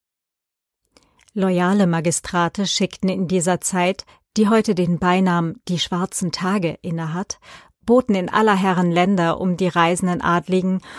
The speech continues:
und die sich im Einsatz befindlichen Truppen zurück ins Reich zu beordern. Fast drei Wochen nach dem Niedergang trafen sich Baron Belek Ardoulouren,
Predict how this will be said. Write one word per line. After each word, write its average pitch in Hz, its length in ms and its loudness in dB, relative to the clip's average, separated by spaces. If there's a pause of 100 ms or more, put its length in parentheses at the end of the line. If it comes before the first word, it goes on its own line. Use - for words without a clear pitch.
(220)
und 202 220 0
die 202 120 4
sich 185 180 -2
im 185 100 -2
Einsatz 185 440 0
befindlichen 180 640 -2
Truppen 180 540 -6
zurück 190 400 0
ins 202 260 0
Reich 190 280 0
zu 175 160 -4
beordern. 160 580 -4 (920)
Fast - 500 -6
drei 226 420 0
Wochen 202 340 0
nach 165 180 0
dem 175 180 2
Niedergang 170 640 0 (100)
trafen 196 380 0
sich 185 240 -4
Baron 185 640 0
Belek 196 460 0
Ardoulouren, 180 880 -2